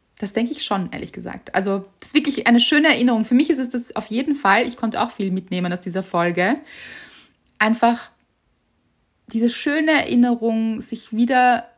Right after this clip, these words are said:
darauf zu besinnen, was man möchte, wohin man möchte und diese Richtung klar auszulegen und loszumarschieren.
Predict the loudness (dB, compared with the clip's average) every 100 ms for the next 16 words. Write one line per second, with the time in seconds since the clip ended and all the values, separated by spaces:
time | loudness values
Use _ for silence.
0 | _ _ _ _ _ _ _ _ _ 0
1 | 0 0 -4 -10 -2 2 4 4 0 -4
2 | -2 0 0 -2 -4 0 0 0 -2 0
3 | 0 2 2 4 4 2 -4 -6 -4 -6
4 | -8 -12 _ _ _ -8 -4 -4 -2 -2
5 | -4 -4 -4 -4 -6 -6 -4 -2 -2 -4
6 | -6 -6 -8 -8 -6 -6 -6 -10 -10 -8
7 | -6 -2 -2 -2